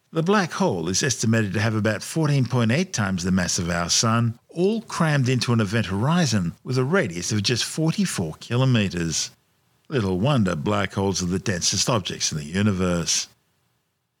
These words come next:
Located just above the northern horizon this time of the year is the star Vega,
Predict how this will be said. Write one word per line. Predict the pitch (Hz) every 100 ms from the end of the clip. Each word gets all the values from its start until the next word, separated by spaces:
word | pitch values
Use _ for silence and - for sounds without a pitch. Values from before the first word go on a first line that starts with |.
| _
Located | - 151 - 254 294
just | 120 131 117
above | 90 117 104
the | 101
northern | 98 107 98 90
horizon | 90 104 156 190 117
this | 98 -
time | - 90 90
of | 87
the | 92
year | 98 120 127 120 - _
is | 139 147
the | 226
star | 185 - 123 113 104
Vega, | 92 120 135 127 104 76